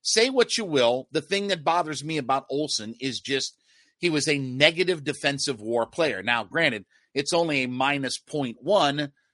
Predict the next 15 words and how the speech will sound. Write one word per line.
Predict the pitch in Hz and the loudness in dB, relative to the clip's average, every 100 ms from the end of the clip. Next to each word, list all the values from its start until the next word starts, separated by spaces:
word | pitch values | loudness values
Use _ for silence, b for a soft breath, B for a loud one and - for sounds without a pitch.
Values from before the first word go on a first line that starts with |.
| _ - | _ 0
but | 165 | 4
I | 156 | 4
think | - 202 156 | 2 -2 0
we | 160 | 0
expected | 135 - 180 180 143 123 | 0 0 2 2 -2 0
Matt | 131 127 | 0 2
Olson | 143 170 - 123 | 2 2 0 -4
to | 113 | -4
be | 127 131 120 | -4 -4 -4
a | 117 - | -8 -10
plus | - 165 165 147 - | -10 0 2 2 -2
defensive | - 123 - 135 131 123 101 | -2 -6 -2 -2 -2 -8 -6
war | 131 147 127 120 - _ _ - | 0 2 2 0 -6 _ _ 4
player, | 190 170 85 78 | 4 4 0 -4
right? | 110 147 143 | 0 0 -4